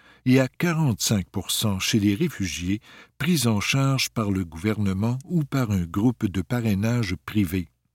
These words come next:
Vous écoutez Personnes immigrées et logement.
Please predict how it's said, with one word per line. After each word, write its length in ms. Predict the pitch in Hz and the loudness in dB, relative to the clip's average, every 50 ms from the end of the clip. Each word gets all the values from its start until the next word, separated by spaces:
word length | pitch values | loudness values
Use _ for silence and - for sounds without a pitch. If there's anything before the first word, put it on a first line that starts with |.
| _ _ _ _ _ _ _ _ _ _ _ _ _ _ _ _ _ _ _ _ _ _ _ _ _ _ _ _ _ _ | _ _ _ _ _ _ _ _ _ _ _ _ _ _ _ _ _ _ _ _ _ _ _ _ _ _ _ _ _ _
Vous 280 | 117 95 95 98 - 113 | -6 -4 -2 0 2 2
écoutez 560 | 113 - - 101 - - - 101 104 120 143 - _ _ _ _ _ _ _ _ _ _ | 2 2 0 -4 -10 -2 2 2 2 2 0 -6 _ _ _ _ _ _ _ _ _ _
Personnes 440 | 160 160 135 - - 147 131 117 | 0 2 2 2 2 2 4 4
immigrées 560 | 104 98 98 98 92 82 98 90 98 104 110 - _ - | 2 2 2 0 0 0 0 0 0 0 0 -2 _ 0
et 160 | 143 139 143 | 2 2 4
logement. 520 | 113 98 90 85 - 87 87 95 82 78 | 4 2 0 -2 -4 -4 -4 -4 -4 -6